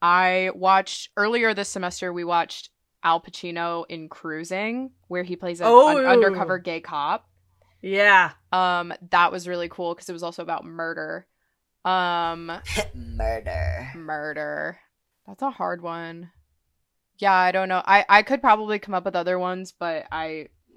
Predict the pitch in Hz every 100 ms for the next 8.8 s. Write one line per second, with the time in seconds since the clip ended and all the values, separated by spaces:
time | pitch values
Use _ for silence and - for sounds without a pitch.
0 | _ - 202 233 233 151 196 214 - 185
1 | 180 175 180 175 175 175 175 - 170 160
2 | - 165 165 160 156 _ _ _ _ _
3 | _ 180 180 170 - 185 170 175 175 175
4 | 175 165 156 _ - 180 - 165 151 165
5 | 185 - 208 208 214 220 175 170 165 165
6 | 185 196 202 214 208 240 240 - _ _
7 | - 196 202 254 320 214 - 185 233 247
8 | 285 269 226 202 226 254 226 -